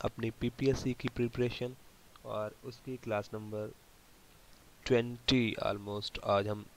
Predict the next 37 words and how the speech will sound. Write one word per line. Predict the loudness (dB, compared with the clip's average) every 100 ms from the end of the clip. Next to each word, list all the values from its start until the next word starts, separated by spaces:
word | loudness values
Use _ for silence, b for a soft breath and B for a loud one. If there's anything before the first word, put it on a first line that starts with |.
| -20 -16
दे | -2 0
रहे | 0 -2 -2
हैं | 0 0
और | 4 4
इस | 4
क्लास | 2 4 4
में | 2
हम | 0 0
डिस्कस | -2 -2 -2
करेंगे | 2 2 0
कुछ | 0 0 -2
इंपॉर्टेंट | -6 2 4 6 2 -2
एमसीक्यूज़। | -2 0 4 6 6 2 -10 -20 B B B B B B
लेकिन | 0 0 2
क्लास | 4 4
स्टार्ट | 6 4 4
करने | 0 0
से | 0 2
पहले | 2 2 0 0
आप | 0 0
तमाम | 2 2
लोगों | 2 2 0
से | 2
रिक्वेस्ट | 2 6 6 4 2
है | 0 0 B B B -4
कि | -2 0 2
अगर | 4 4 2 2
अभी | 2 4
तक | 4 0 2
आप | 2 4
लोगों | 4 2
ने | 2
हमारा | 2 2 2
चैनल | 2 2 2
सब्सक्राइब | 0 0 0 2 2 2
नहीं | -2 -4 -4
किया | 2 4 4